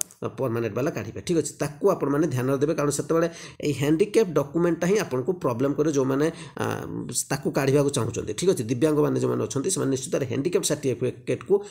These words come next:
ବର୍ତ୍ତମାନ ଫୋକସ୍ କରନ୍ତୁ। ଆଧାର କାର୍ଡ଼ ପ୍ରାୟ ସମସ୍ତଙ୍କ ଥିବ, ଯଦି ନାହିଁ, ଆପ୍ଲାଏ କରିପାରିବେ। ଆଉ କୌଣସି ଏମିତି ସାର୍ଟିଫିକେଟ୍ ନାହିଁ, ଯେଉଁଟା କମ୍ପଲସରି ଆସିବ, ତାକୁ କାଢ଼ିପାରିବେ। ଫଟୋ ହେଲା, ସେତେବେଳେ ତ ଆପଣମାନେ ନିଶ୍ଚିତ ଭାବରେ କରିବେ। ଆଉ କୌଣସି ନାହିଁ, କେବଳ ହ୍ୟାଣ୍ଡିକ୍ୟାପ୍ ମାନଙ୍କ ପାଇଁ ଡିଫରେଣ୍ଟ ଗୋଟେ ଆପଣଙ୍କର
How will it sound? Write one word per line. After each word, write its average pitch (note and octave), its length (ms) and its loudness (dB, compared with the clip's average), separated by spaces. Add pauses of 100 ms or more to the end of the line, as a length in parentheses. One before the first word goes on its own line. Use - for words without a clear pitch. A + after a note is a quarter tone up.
(100)
ବର୍ତ୍ତମାନ C#3+ 220 0
ଫୋକସ୍ B2 360 -4
କରନ୍ତୁ। G2 220 -4 (260)
ଆଧାର C#3+ 220 -2
କାର୍ଡ଼ D#3 200 0
ପ୍ରାୟ C#3 140 2
ସମସ୍ତଙ୍କ D3 300 -2
ଥିବ, F#3 100 0
ଯଦି C3 200 0
ନାହିଁ, C3+ 200 0 (100)
ଆପ୍ଲାଏ A#2 240 -4
କରିପାରିବେ। - 360 -8 (340)
ଆଉ G#3+ 140 4
କୌଣସି G#3 320 2 (140)
ଏମିତି E3 200 0
ସାର୍ଟିଫିକେଟ୍ E3+ 480 -2
ନାହିଁ, D#3+ 120 0
ଯେଉଁଟା D#3+ 200 0
କମ୍ପଲସରି D3+ 420 0
ଆସିବ, C#3 200 -2
ତାକୁ D#3+ 140 -4
କାଢ଼ିପାରିବେ। A#2 340 -2
ଫଟୋ - 240 -4
ହେଲା, B2+ 140 2
ସେତେବେଳେ B2+ 300 -2
ତ B2 60 -2
ଆପଣମାନେ A2 380 -2
ନିଶ୍ଚିତ A2 320 -4
ଭାବରେ A2 220 0
କରିବେ। A#2 580 -4 (760)
ଆଉ C#3 100 2
କୌଣସି D3+ 440 2
ନାହିଁ, A2 220 -2
କେବଳ D3 320 2
ହ୍ୟାଣ୍ଡିକ୍ୟାପ୍ D#3+ 600 -2
ମାନଙ୍କ D3+ 220 2
ପାଇଁ F3+ 140 2
ଡିଫରେଣ୍ଟ C#3+ 360 0
ଗୋଟେ C3 180 2
ଆପଣଙ୍କର B2+ 380 0